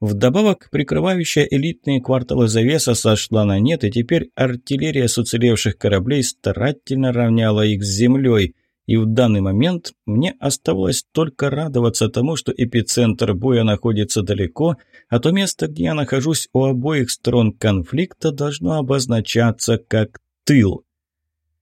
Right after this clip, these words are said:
Медленно и словно бы неохотно отступающий мрак оставил огромный базар обезлюдевшим,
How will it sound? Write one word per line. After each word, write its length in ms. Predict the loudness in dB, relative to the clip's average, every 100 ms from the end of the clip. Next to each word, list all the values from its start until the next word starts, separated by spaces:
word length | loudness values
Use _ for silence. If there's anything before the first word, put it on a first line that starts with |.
| _ _ _ _
Медленно 640 | 2 2 2 0 0 -2 0
и 80 | 0
словно 320 | 0 0 0
бы 100 | 0
неохотно 720 | 2 2 2 -2 -2 0 0
отступающий 800 | 0 -2 -4 0 2 2 2 0
мрак 400 | 0 0 -2 -2
оставил 480 | -4 -2 0 2 4
огромный 500 | 2 2 2 4 2
базар 360 | 2 2 2 2
обезлюдевшим, 1000 | 0 0 0 -2 0 -2 -2 -2 -2